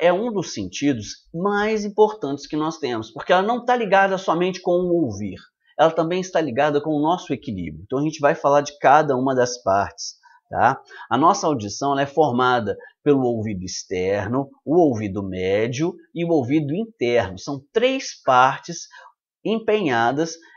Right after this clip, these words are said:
em promover o processo de audição. Então, o ouvido externo, o ouvido médio e o ouvido interno. A onda sonora, ela se propaga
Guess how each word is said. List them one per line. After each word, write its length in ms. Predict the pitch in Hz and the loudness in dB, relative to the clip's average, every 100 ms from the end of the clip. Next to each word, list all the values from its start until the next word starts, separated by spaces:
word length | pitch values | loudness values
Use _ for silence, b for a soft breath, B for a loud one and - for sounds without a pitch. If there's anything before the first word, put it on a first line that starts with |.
| b | b
em 220 | 165 185 | -2 0
promover 760 | 185 233 247 240 131 120 147 - | 6 6 6 2 0 0 0 0
o 100 | 156 | -2
processo 720 | 160 196 185 - 113 117 - - | 2 0 0 0 2 0 -6 -16
de 320 | 113 135 165 - | -8 -6 -4 -2
audição. 560 | 143 147 - - - - _ _ _ _ _ _ _ _ _ _ _ _ _ b b b b | 0 -2 -6 -8 -10 -14 _ _ _ _ _ _ _ _ _ _ _ _ _ b b b b
Então, 260 | 139 165 | 2 2
o 60 | 123 | 0
ouvido 380 | 113 90 92 117 | -4 -4 -6 -6
externo, 520 | 143 - 147 147 160 160 | -4 4 4 4 0 -2
o 100 | 170 | 0
ouvido 400 | 120 104 107 160 | 0 -2 -2 0
médio 400 | 110 107 107 - | 0 -2 -6 -6
e 100 | 135 | -4
o 60 | 135 | -2
ouvido 380 | 139 101 95 | -2 -4 -6
interno. 520 | 117 127 90 - - 62 _ _ _ _ _ _ _ _ _ _ _ _ _ _ _ 175 | -6 -4 -6 -6 -10 -18 _ _ _ _ _ _ _ _ _ _ _ _ _ _ _ 0
A 180 | 190 226 | 6 8
onda 240 | 302 302 196 | 6 4 0
sonora, 680 | - 107 95 113 131 107 - | 0 -2 0 4 4 4 2
ela 200 | 127 139 | 2 2
se 200 | 185 - | -4 0
propaga 800 | 214 208 - 110 107 117 165 | 2 4 6 8 6 2 -2